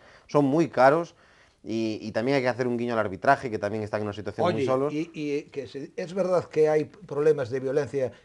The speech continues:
Speaker 2: en la segunda y la tercera regional con los árbitros? A ver, comenta un poco esto.
Speaker 1: Hay muchísimo problema de violencia en la segunda, en la tercera regional, y no hay que irse tan abajo.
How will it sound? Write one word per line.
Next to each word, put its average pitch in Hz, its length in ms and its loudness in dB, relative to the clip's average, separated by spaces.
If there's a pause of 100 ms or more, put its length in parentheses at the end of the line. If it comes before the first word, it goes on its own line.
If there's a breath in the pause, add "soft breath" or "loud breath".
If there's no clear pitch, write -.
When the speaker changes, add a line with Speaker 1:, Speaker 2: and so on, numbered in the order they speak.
(120)
Speaker 2:
en 131 260 -6
la 123 300 -2
segunda 143 400 -6
y 131 60 -4
la 127 120 -4
tercera 139 340 -4
regional 135 360 -6
con 139 100 -6
los 131 80 -8
árbitros? 104 340 -4
A 135 80 -6
ver, 131 160 -4
comenta 160 260 0
un 139 60 -2
poco 101 260 -6
esto. - 220 -20 (320)
Speaker 1:
Hay 127 140 -2
muchísimo 131 400 -4
problema 107 320 -4
de 101 100 -6
violencia 85 600 -8 (120)
en 90 100 -12
la 87 80 -10
segunda, 127 580 -6
en 98 60 -10
la 98 100 -8
tercera 113 260 -6
regional, 113 460 -8 (460 soft breath)
y 110 100 -6
no 123 80 -2
hay 139 120 0
que 131 120 -10
irse 120 220 -8
tan 104 160 0
abajo. 90 340 -4